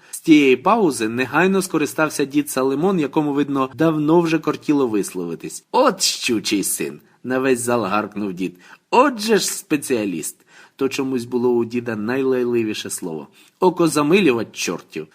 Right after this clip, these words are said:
Ну, точнісінько наш колишній голова припихатий.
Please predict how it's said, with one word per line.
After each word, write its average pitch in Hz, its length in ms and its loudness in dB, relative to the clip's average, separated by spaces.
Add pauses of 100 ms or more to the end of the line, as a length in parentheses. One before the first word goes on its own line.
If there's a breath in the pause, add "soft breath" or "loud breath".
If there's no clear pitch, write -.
(140)
Ну, 156 220 4
точнісінько 202 840 2
наш 196 220 2
колишній 170 440 2
голова 156 340 2
припихатий. 127 760 -4